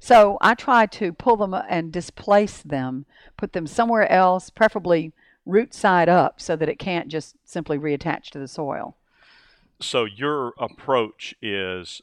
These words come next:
Speaker 2: you must pull those weeds up,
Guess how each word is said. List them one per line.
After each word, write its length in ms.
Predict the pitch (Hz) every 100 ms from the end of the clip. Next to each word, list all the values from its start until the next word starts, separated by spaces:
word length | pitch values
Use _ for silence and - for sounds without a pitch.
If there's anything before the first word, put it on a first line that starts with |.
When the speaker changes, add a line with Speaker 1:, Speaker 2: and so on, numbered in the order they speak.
| _
Speaker 2:
you 380 | 101 92 131 135
must 840 | 107 98 120 117 113 - - - _ _ _
pull 500 | - 127 117 110 107
those 360 | 95 95 95 -
weeds 520 | 90 101 101 90 -
up, 280 | 95 90